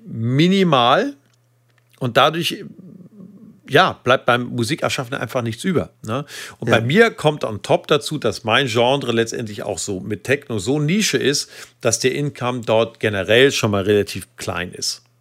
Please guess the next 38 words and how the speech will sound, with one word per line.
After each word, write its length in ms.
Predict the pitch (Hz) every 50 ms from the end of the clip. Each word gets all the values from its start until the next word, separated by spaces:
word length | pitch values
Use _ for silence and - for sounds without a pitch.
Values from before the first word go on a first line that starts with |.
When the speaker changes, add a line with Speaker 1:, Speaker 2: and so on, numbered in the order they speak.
| _ _ _ -
Speaker 1:
ne? 180 | 107 101 107 117 - - - - - -
Also 360 | - 117 113 107 123 113 -
wenn 120 | 120 123
du 80 | 120 113
jetzt 320 | 113 123 110 - - -
wirklich 400 | 120 127 - - 113 - _ _
Popmusik 560 | - - 135 - - 147 135 117 - 131 113 -
machst, 400 | 127 123 123 127 - - - -
d-, 480 | - - 113 - - - - - - - - -
was 340 | - - - - 113 107 -
sehr 240 | - 120 120 120 92
radiotauglich 760 | 101 110 135 139 135 127 - 123 131 131 117 123 123 113 -
ist 200 | 135 123 113 -
und 60 | 113
du 40 | 104
bekommst 300 | 98 107 - 117 110 -
extrem 420 | 110 110 - - - 120 131 147 143
viele 220 | - 147 139 127
Streams, 460 | - - - 131 131 135 135 131 - - - - - - - - -
dann 220 | - 117 120 113
hast 200 | 117 147 147 -
du 60 | -
da 100 | 117 139
auch 180 | - - 113 113
eine 160 | 120 120 117 - _ _ _ _ _ _ - 185
eine, 340 | 135 - - - - 127 -
eine, 1040 | - 113 107 113 - - 123 120 120 120 117 - - - - - - - - - - - - -
eine 220 | - - - 113 107
Quelle 300 | - - 127 127 123 117
an 120 | 110 110
Income. 520 | - 143 160 185 180 - - 92 87 -
Aber 280 | - 113 107 120 117 104
wenn 140 | 120 123 127
du 60 | 120
jetzt 280 | 113 123 131 - - -
Millionen 420 | 120 113 117 120 151 170 180 156
Streams 460 | - - - 156 165 202 214 185 -
hast, 240 | 120 117 120 - -